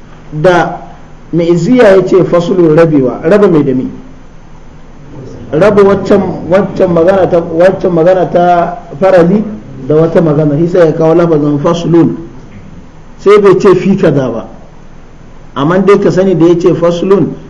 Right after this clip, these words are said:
ya raba waccan magana da wannan. Dan ba din ya ce ba, sai mu ta tsammanin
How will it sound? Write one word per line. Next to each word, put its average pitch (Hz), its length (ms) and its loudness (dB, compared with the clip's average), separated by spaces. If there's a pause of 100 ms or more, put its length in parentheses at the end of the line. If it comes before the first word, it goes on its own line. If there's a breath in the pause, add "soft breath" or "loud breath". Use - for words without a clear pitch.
ya 170 260 0
raba 180 220 0
waccan 170 280 2
magana 151 320 0
da 135 140 -2
wannan. 147 240 -2
Dan 190 180 2
ba 202 120 2
din 180 140 0
ya 190 160 2
ce - 120 0
ba, 175 120 0
sai 196 120 -4
mu 185 140 0
ta 190 140 -6
tsammanin 170 500 0